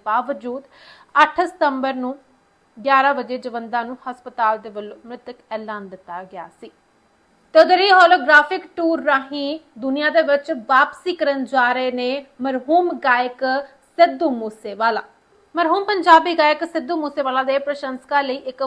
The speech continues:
ਵੱਡੀ ਅਤੇ ਦਿਲਚਸਪ ਖਬਰ ਸਾਹਮਣੇ ਆਈ ਹੈ। ਸਾਲ ਦੋ ਹਜ਼ਾਰ ਬਾਈ 'ਚ ਕਤਲ ਕੀਤੇ ਗਏ ਮੂਸੇਵਾਲਾ ਹੁਣ ਤੱਕ ਵਿਸ਼ੇਸ਼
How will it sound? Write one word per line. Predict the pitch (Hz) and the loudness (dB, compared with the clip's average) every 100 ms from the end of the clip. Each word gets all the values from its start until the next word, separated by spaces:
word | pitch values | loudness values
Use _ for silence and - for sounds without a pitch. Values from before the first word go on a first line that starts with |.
| 202 269 | -6 -6
ਵੱਡੀ | 254 233 359 349 254 | -6 -2 -2 -2 -6
ਅਤੇ | 262 269 | -6 -6
ਦਿਲਚਸਪ | 269 269 - 302 302 - | -6 -6 -4 -4 -4 -14
ਖਬਰ | 294 254 254 | -12 -10 -8
ਸਾਹਮਣੇ | 262 220 226 233 | -8 -8 -8 -8
ਆਈ | 226 226 | -8 -6
ਹੈ। | 233 | -8
ਸਾਲ | 254 247 233 262 | -4 -2 0 -2
ਦੋ | 247 | -8
ਹਜ਼ਾਰ | 247 247 233 202 | -6 -4 -4 -2
ਬਾਈ | 220 294 | -2 -2
'ਚ | - - _ | -8 -20 _
ਕਤਲ | 277 285 285 | -14 -12 -12
ਕੀਤੇ | 285 247 - 240 247 | -12 -12 -10 -10 -6
ਗਏ | 233 233 | -6 -6
ਮੂਸੇਵਾਲਾ | 240 233 233 - 240 220 214 214 247 | -8 -12 -12 -12 -6 -2 -2 -4 -6
ਹੁਣ | 349 349 | -8 -2
ਤੱਕ | 311 254 240 | 0 -2 -6
ਵਿਸ਼ੇਸ਼ | 233 - 311 285 285 - | -14 -12 -4 -2 -2 -8